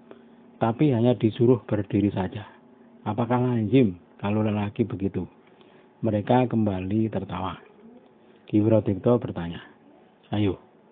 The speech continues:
di mana musuh tadi?" Serentak mereka menjawab, "Ke arah tenggara." Ki Wirodikto segera membawa tujuh puluh prajurit berkuda menghadap Mayor Istimolor, lalu disuruh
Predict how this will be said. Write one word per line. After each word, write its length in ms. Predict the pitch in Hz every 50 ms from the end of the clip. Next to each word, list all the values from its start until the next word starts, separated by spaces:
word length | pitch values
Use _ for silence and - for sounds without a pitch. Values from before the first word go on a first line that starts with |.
| _ - -
di 140 | - 113 107
mana 260 | 107 117 123 123 110 104 104
musuh 240 | 104 101 - 104
tadi?" 320 | - - 95 92 - 92 82 - - _ _ - _ _ _ _ _ _ _ _ _ _ -
Serentak 420 | 101 101 101 98 101 117 120 123 117
mereka 340 | 107 98 98 98 98 107 104
menjawab, 460 | 107 107 104 98 104 90 90 101 95 - - _ _ _ _ _ _ _ _ _ _ _ - _ _ _ -
"Ke 40 | 113 110
arah 180 | 110 123 113 113
tenggara." 400 | - 127 123 110 107 104 90 78 - - - - - - - - - - - - - _ _ - - - - - - - - _ - - _ _ _ _ -
Ki 80 | 165 123
Wirodikto 560 | 127 123 123 117 - 110 98 - 131 143 156 147 -
segera 320 | 135 - 127 113 117 123
membawa 480 | 127 123 113 104 101 98 107 120 127 120
tujuh 400 | 135 123 110 - - 117 92 85 - - - - - _ - -
puluh 240 | 113 110 113 107
prajurit 400 | - 113 104 104 - - 110 107 - -
berkuda 560 | - 98 - 104 101 - - 120 123 127 123 - - - - - - - - _ _ -
menghadap 480 | - 107 101 92 95 101 90 120 127 123
Mayor 480 | 123 120 113 107 110 113 117 110 117 117 -
Istimolor, 720 | 123 113 - - - 110 104 101 98 98 104 101 95 - - - _ _ _ - - - - _ _ _
lalu 240 | 113 101 110 123 131 117 - 107
disuruh 400 | 98 - - 101 98 113 110